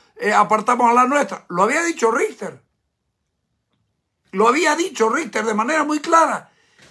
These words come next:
Y de, de pronto aparece e irrumpe en escena el ministro de gobierno que estaba callado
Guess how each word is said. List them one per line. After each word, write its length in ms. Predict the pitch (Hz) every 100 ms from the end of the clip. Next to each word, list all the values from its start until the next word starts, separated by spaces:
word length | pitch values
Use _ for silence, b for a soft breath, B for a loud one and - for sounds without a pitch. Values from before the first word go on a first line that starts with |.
| b
Y 180 | 240 240
de, 460 | 202 226 208 - _ _
de 220 | 180 196 214
pronto 580 | - 330 339 302 208 202
aparece 760 | 196 208 254 302 202 226 220 -
e 100 | 226
irrumpe 680 | 214 202 311 339 302 254 214
en 100 | 214
escena 540 | - 277 277 269 196 B B B
el 160 | 233
ministro 360 | 226 269 285 240
de 40 | 226
gobierno 360 | 233 285 262
que 80 | 208
estaba 280 | 202 277 262
callado 400 | 220 262 294